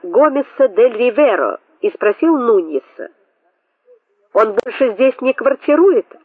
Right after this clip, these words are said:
ответил мне лакей, стоявший у входа, и прибавил, указывая на один из соседних домов. "Вот где он теперь живёт. Он занимает флигель во дворе".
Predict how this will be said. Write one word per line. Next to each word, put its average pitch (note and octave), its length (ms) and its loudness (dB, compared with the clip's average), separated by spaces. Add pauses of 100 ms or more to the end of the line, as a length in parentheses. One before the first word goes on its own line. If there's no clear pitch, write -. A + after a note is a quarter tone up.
ответил F3 520 -4
мне E3+ 140 0
лакей, E3 520 -2 (260)
стоявший F#3+ 520 -2
у F3+ 60 0
входа, D3+ 500 -4 (680)
и C#4+ 60 0
прибавил, G#3+ 760 0
указывая C4+ 640 0
на G#3 140 0
один A3 280 -2
из G#3+ 200 -4
соседних F#3+ 580 -2
домов. E3 320 -4 (1160)
"Вот F4 240 0
где G#3 220 0
он F#3 120 0
теперь F3+ 300 -2
живёт. E3 380 -2 (580)
Он C#4 200 2
занимает D4 500 2
флигель G#3+ 480 0
во F3+ 140 0
дворе". E3 420 -2